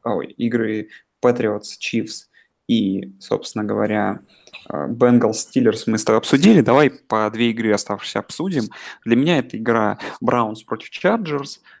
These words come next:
просто потому что это интересно. Это, в принципе, толковое нападение Филиппа Риверса, а, на выезде, в ранней игре.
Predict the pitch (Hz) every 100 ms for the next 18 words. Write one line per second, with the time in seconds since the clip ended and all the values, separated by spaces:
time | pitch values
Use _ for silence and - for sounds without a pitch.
0 | _ 139 - - 123 135 120 107 104 -
1 | 92 - - - 127 156 147 - 165 160
2 | - 127 131 123 170 156 117 113 120 131
3 | 113 110 - 127 131 156 185 170 151 -
4 | - 123 120 113 - _ _ - - -
5 | - 107 107 107 101 101 - - - _
6 | 110 107 107 143 156 143 135 120 110 104
7 | 104 - 127 117 110 101 104 107 120 135
8 | 156 151 139